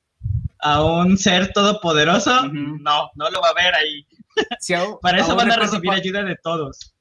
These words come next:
Speaker 2: aún recuerdo cuando esta, una de las Saintias, ¿no? La que según es la más fuerte físicamente,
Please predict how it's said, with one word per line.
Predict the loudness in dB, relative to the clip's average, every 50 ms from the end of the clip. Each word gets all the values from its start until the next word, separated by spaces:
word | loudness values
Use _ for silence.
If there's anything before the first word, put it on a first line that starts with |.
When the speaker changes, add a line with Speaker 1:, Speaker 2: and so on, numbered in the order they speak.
| _ _ _ -20 -16 -10
Speaker 2:
aún | -6 -4 -4 -4
recuerdo | -4 -6 -4 -4 -4 -4 -4 -2
cuando | -2 -2 -2 -2 -4
esta, | -6 -8 -8 -8 -6 -6 -6
una | -6 -8
de | -8 -10
las | -10 -10 -10
Saintias, | -10 -8 -6 -6 -6 -8 -8 -8
¿no? | -8 -8
La | -8 -8 -10
que | -10 -14
según | -12 -10 -8 -8
es | -6 -6
la | -6 -6
más | -8 -8 -8
fuerte | -8 -10 -10 -10 -8 -10 -8 -8 -8
físicamente, | -8 -8 -8 -8 -8 -8 -6 -4 -4 -6 -6 -6 -8 -10 -10 -10